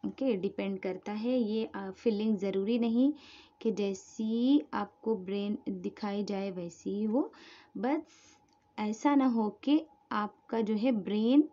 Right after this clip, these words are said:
सही ना लगे, ऐसा ना हो, बल्कि आपका ब्रेन बिल्कुल सही आना चाहिए। ओके, जब भी आप ये लाइंस ड्रॉ करते हो ना, इसको डबल स्टेम देनी है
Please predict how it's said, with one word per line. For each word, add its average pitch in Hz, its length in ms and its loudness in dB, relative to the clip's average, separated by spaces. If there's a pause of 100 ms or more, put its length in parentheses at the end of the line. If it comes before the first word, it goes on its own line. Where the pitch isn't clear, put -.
सही 254 720 -2
ना 233 180 4
लगे, 226 260 0
ऐसा 208 360 -2
ना 214 140 0
हो, 214 320 -4 (480)
बल्कि 208 440 2
आपका 214 340 -2
ब्रेन 202 380 0
बिल्कुल 202 500 2 (160)
सही 214 400 -2
आना 190 240 -2
चाहिए। 190 460 -2 (960)
ओके, 262 300 -2 (4000)
जब 202 340 -2
भी 254 100 2
आप 269 220 0
ये 220 360 2
लाइंस 220 380 -2
ड्रॉ 220 140 0
करते 180 240 -6
हो 185 80 -4
ना, 233 80 -2
इसको 233 280 0
डबल 190 300 -4
स्टेम 208 380 -6
देनी 180 320 -6
है 247 220 -2